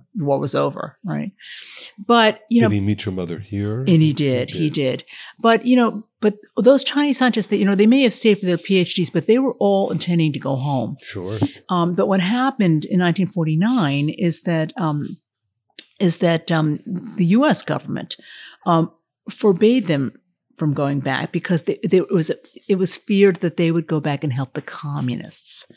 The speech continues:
Speaker 1: And so they made, they cut a deal with the Guangdong, which is the, the nationalists, to keep,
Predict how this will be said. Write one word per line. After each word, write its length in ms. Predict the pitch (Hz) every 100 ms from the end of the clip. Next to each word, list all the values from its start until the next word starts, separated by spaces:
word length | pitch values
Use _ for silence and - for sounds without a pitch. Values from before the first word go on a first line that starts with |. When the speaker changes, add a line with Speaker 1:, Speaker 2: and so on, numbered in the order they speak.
| - - - - - 196
Speaker 1:
And 180 | 180
so 120 | 170 165
they 140 | 165
made, 260 | 165 170 175
they 100 | 151
cut 200 | 165 160
a 40 |
deal 200 | 143 147
with 100 | 156
the 60 | 143
Guangdong, 680 | 143 143 143 147 143 147 143
which 160 | -
is 100 | 139
the, 160 | - 151
the 160 | 147
nationalists, 640 | 143 143 143 - 131 143 -
to 120 | -
keep, 320 | - 202 180